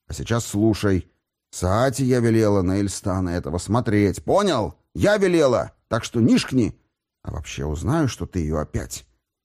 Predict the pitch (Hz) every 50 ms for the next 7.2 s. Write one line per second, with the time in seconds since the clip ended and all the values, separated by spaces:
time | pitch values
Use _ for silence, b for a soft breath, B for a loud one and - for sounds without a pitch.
0 | _ _ _ _ _ _ - 82 92 98 98 98 98 98 98 101 101 95 98 101
1 | 104 98 101 101 101 98 98 95 95 92 90 92 92 98 113 131 147 143 - -
2 | 98 87 78 69 - _ _ _ _ - - - 117 107 95 104 101 98 101 101
3 | 101 104 95 92 92 87 98 104 92 - - 73 60 57 - _ _ _ _ -
4 | - 90 104 113 104 - - 110 120 117 123 135 143 139 120 95 - _ _ _
5 | _ _ _ _ _ _ - 107 120 139 151 - - 165 160 147 139 147 156 151
6 | 147 147 147 143 117 - 113 120 151 175 - - 131 147 175 196 202 185 190 202
7 | 202 190 135 -